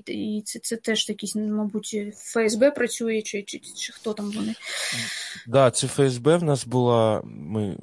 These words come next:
Speaker 2: розмовляли з дівчиною, вона була з окупованого Старобільську Луганської області.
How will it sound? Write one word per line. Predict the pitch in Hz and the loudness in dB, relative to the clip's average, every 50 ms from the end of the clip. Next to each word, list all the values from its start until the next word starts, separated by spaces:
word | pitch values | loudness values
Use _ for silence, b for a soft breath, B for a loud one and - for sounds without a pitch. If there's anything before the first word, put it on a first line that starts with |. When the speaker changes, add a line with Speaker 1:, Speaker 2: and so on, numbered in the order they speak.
| 50 - | -12 -10
Speaker 2:
розмовляли | - 101 98 95 104 107 104 98 101 98 92 92 92 | -6 -6 -6 -4 -4 -6 -2 0 2 2 2 0 -2
з | 90 | -4
дівчиною, | 92 110 123 - - 110 101 101 98 98 - - | -6 -8 -8 -6 -6 -4 -2 -2 -2 -2 -4 -6
вона | 90 90 95 95 101 98 95 87 - - 50 50 - - - - - - - | -4 -4 -2 -2 0 0 -2 -2 -4 -8 -10 -12 -12 -14 -16 -16 -16 -16 -10
була | 85 92 90 90 90 87 | -6 -2 0 0 0 -2
з | 85 - - - - | -2 -6 -12 -12 -12
окупованого | 87 - - - - - 98 95 92 87 87 85 87 87 | -12 -12 -12 -8 0 2 2 2 2 0 -2 -4 -6 -6
Старобільську | - - - 92 95 95 107 123 139 139 - - _ - 90 | -6 -6 -6 -4 -4 -4 -4 -6 -6 -6 -8 -12 _ -6 -6
Луганської | 87 85 87 85 82 - - - 82 82 | -4 -2 -4 -4 -6 -8 -12 -10 -10 -10
області. | 82 82 85 85 - - - 76 | -8 -8 -8 -10 -10 -10 -12 -14